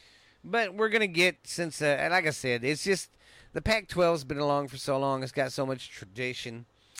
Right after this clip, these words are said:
it's gone now. So, I mean, it's, it's crazy right now. And it's all about money, money, money, money, money, money. But we're gonna finish up going over, going over the conferences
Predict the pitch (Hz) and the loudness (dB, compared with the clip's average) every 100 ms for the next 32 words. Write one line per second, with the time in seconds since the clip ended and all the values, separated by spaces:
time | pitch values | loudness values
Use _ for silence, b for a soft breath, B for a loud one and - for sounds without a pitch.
0 | B - 147 - 143 135 131 127 127 127 | B -4 -4 -2 0 2 2 2 4 4
1 | 123 120 b b b b b b b b | 2 -2 b b b b b b b b
2 | b _ _ - - 160 147 147 147 151 | b _ _ -6 2 4 4 4 2 2
3 | 156 151 147 156 - - - B B B | 0 2 2 0 0 -8 -10 B B B
4 | B B B B B _ - 156 - - | B B B B B _ -8 -6 -6 -14
5 | _ _ _ - 185 170 120 120 107 98 | _ _ _ 2 4 4 0 -2 0 0
6 | 92 95 92 78 _ 127 151 165 165 170 | -2 -8 -8 -10 _ -2 0 2 4 4
7 | 160 143 139 139 151 156 151 147 143 143 | 2 2 0 0 0 2 0 0 0 0
8 | 143 143 139 135 127 127 117 107 107 107 | 0 0 0 0 0 2 2 2 2 2
9 | 107 101 90 69 - _ _ _ _ _ | 2 0 -4 -8 -16 _ _ _ _ _
10 | _ _ _ b b b b b b - | _ _ _ b b b b b b -4
11 | 185 208 - _ _ _ - b b - | 2 2 0 _ _ _ -20 b b -2
12 | 202 220 - 202 185 202 175 175 185 175 | 2 0 4 4 6 4 4 4 4 4
13 | 175 170 156 147 98 143 156 165 156 147 | 4 2 0 -4 -2 0 0 2 0 0
14 | 131 135 143 143 147 135 147 147 135 | -2 0 0 2 -2 -2 0 0 -4